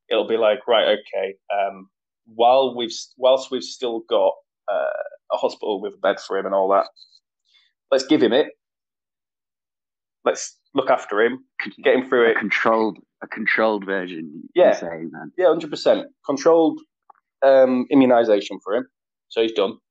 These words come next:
Speaker 1: He can crack on. At the,
Speaker 2: Yeah.
Speaker 1: at the same time, that promotes, one, how serious is it, it is. "Oh, shit, our Prime Minister's got it. Bloody hell, anybody can be got." Um, two, it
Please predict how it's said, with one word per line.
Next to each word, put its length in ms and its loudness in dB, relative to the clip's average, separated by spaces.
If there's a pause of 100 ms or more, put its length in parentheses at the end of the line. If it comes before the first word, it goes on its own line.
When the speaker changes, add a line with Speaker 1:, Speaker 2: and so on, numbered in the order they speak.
(100)
Speaker 1:
He 60 -20
can 100 -18
crack 320 -4
on. 100 -8 (920)
At 100 -2
the, 120 0
Speaker 2:
Yeah. 140 -2
Speaker 1:
at 80 2
the 60 -2
same 320 0
time, 580 -2 (600)
that 180 0
promotes, 880 0 (160)
one, 340 2
how 140 0
serious 500 -4
is 120 -14
it, 220 -6
it 240 -2
is. 200 -12 (140)
"Oh, 160 0
shit, 240 -2
our 180 -4
Prime 160 -2
Minister's 360 -2
got 160 -6
it. 160 -8
Bloody 180 -4
hell, 160 2
anybody 360 2
can 160 -6
be 120 -2
got." 200 2 (920)
Um, 500 2 (540)
two, 580 2
it 200 -2